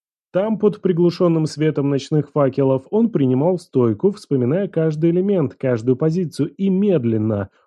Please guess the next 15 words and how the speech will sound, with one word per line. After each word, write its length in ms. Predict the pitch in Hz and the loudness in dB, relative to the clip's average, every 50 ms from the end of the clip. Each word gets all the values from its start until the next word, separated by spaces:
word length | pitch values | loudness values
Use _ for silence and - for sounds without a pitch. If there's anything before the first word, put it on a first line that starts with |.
| _ _ - | _ _ 0
очень 480 | 196 190 165 131 120 - - 120 110 | 2 4 4 4 2 -2 -4 -4 -2
медленно 840 | 104 107 117 143 165 160 120 104 104 104 104 104 104 101 104 107 - - | -2 0 0 2 2 2 0 0 -2 -4 -2 -2 -2 -4 -4 -6 -10 -6
воспроизводил 840 | 131 131 139 135 - - 135 135 131 123 135 151 165 185 233 254 226 | -2 -2 -2 -2 -2 -2 -2 0 0 0 0 -2 0 0 -2 -2 -2
те 200 | - - 170 156 | -2 -2 -2 -2
самые 320 | - 156 147 139 139 139 | -2 -2 -2 0 0 0
движения, 560 | 135 156 196 208 185 214 196 143 120 117 107 | -2 -2 -4 -2 -2 -2 -2 0 0 -2 -2
что 180 | 107 - - 247 | -4 -2 -2 0
увидел 320 | 214 151 147 160 156 170 147 | 0 2 2 2 2 2 2
во 120 | 127 117 | 2 0
время 320 | 107 113 120 143 160 143 107 | 0 0 0 0 0 -2 -4
их 100 | - - | -4 -6
тренировок. 640 | - 107 110 107 110 127 139 120 104 90 _ _ _ _ _ _ _ _ _ _ _ | -6 -6 -4 -2 -2 -2 -2 -2 -4 -10 _ _ _ _ _ _ _ _ _ _ _
Он 200 | - 185 190 185 | -2 0 0 2
не 60 | 180 180 | 4 4
ускорялся, 800 | 180 175 180 - 202 214 214 170 143 101 - - 104 95 92 | 4 2 2 0 0 2 2 2 0 -2 -4 -6 -8 -8 -10